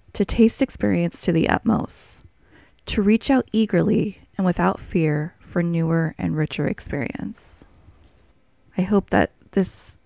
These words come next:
podcast inspires some of you to reach out of your comfort zone and to reach for more out of your life than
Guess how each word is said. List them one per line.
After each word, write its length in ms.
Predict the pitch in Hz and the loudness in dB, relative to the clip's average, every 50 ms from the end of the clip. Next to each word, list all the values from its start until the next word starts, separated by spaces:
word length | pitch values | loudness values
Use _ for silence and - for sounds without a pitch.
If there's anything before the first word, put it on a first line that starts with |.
| _ - | _ -14
podcast 520 | - - 190 190 196 - - 196 190 - - | -4 0 2 2 2 0 -2 -4 -4 -2 -4
inspires 920 | 180 180 - - - 170 175 165 160 165 160 160 - - - - - - | -4 -4 -4 -4 -4 -2 0 0 0 0 -2 -2 -4 -6 -8 -8 -10 -12
some 220 | - - - 175 175 | -14 -10 -6 -4 -4
of 120 | 170 165 | -4 -2
you 280 | 170 165 160 165 160 156 | -2 -2 -2 -2 -2 -4
to 840 | - - - - 165 160 160 160 160 160 156 156 151 151 170 196 - _ _ _ - | -6 -10 -10 -6 -4 -4 -2 -2 -2 -2 -2 -4 -6 -6 -8 -12 -16 _ _ _ -4
reach 260 | 180 180 180 - - - | -4 -4 -4 -6 -6 -2
out 340 | 185 190 185 165 - - | -2 0 2 0 0 -2
of 720 | - - 165 165 165 165 160 160 170 - - - - - - - - - _ _ | 0 0 0 2 2 0 0 -2 -6 -12 -16 -18 -18 -20 -20 -20 -20 -20 _ _
your 120 | 202 175 | -6 -6
comfort 460 | - - - 175 170 - - 165 - | -4 -4 -2 -2 -2 0 -2 -2 0
zone 400 | - - 156 156 156 156 156 151 - | 2 2 2 4 2 2 0 -2 -4
and 540 | - - - 151 151 156 160 156 156 156 | -2 0 2 2 2 2 2 0 -2 -4
to 720 | - - - - - 170 165 160 160 160 160 160 156 165 180 - _ - - - | -6 -8 -6 -2 -2 0 0 0 0 0 0 0 -2 -4 -6 -10 _ -20 -4 0
reach 320 | 185 175 180 - - - | 0 0 2 0 -4 -8
for 580 | - - - 165 175 165 160 156 156 156 156 156 - _ _ - | -4 0 2 2 4 4 6 4 4 4 0 -4 -10 _ _ -4
more 400 | 190 185 180 180 170 160 160 160 | -2 0 0 0 0 0 0 0
out 160 | - 160 156 151 | 2 2 2 2
of 140 | 160 151 | 2 0
your 160 | - 160 160 156 | 2 0 2 4
life 420 | 151 147 147 151 156 - - - | 4 4 4 2 0 -4 -10 -8
than 600 | - - 160 - - 165 151 160 - - - 165 | -4 -2 -2 0 0 -2 -2 -4 -4 -6 -6 -8